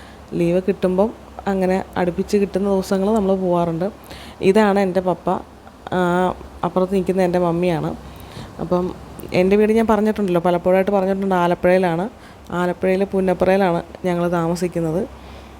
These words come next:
ഉം, അപ്പം എൻ്റെ പേരൻസിൻ്റെ കൂടെയാണ് എൻ്റെ മോള് മൂത്തത് നിൽക്കുന്നത്. അതിൻ്റെ സ്റ്റോറിയൊക്കെ, ആ, എപ്പോഴെങ്കിലും ഒരു സാഹചര്യമൊക്കെ ഒത്തു വരുമ്പോഴത്തേക്ക് പറയാം.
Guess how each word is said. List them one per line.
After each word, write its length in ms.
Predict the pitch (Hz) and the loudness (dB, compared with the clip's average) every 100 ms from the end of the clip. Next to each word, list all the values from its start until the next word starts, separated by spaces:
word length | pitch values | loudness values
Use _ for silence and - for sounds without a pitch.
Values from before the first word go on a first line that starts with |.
| - | -8
ഉം, 260 | 185 185 180 - | -2 0 0 0
അപ്പം 280 | 190 190 - - 175 | 2 2 0 -4 0
എൻ്റെ 220 | 190 208 | 2 4
പേരൻസിൻ്റെ 600 | 220 196 202 208 208 214 | 6 6 6 2 0 2
കൂടെയാണ് 460 | 214 214 185 254 - - - - | 4 4 4 0 -4 -16 -10 -4
എൻ്റെ 460 | 185 190 196 202 - - 190 | -2 0 2 2 0 -6 -4
മോള് 360 | 185 185 180 - | 2 4 4 0
മൂത്തത് 460 | 185 185 196 190 202 | 0 0 0 0 0
നിൽക്കുന്നത്. 460 | 175 180 170 156 - - 180 | 0 0 2 0 -2 -6 -2
അതിൻ്റെ 220 | 180 190 | -2 0
സ്റ്റോറിയൊക്കെ, 640 | - 190 190 190 185 220 - - - - - - - | 2 4 4 4 2 0 -2 -10 -20 -20 -20 -10 -2
ആ, 260 | 185 180 - | 0 0 2
എപ്പോഴെങ്കിലും 640 | 190 208 202 208 208 254 - - | 0 4 2 4 2 2 -2 -2
ഒരു 120 | 190 185 | 0 2
സാഹചര്യമൊക്കെ 640 | 185 185 185 190 185 196 | 2 2 2 2 2 2
ഒത്തു 300 | 185 - 190 | 0 0 2
വരുമ്പോഴത്തേക്ക് 580 | 185 180 180 175 185 196 | 4 4 2 0 -2 0
പറയാം. 380 | 190 170 165 | 2 2 0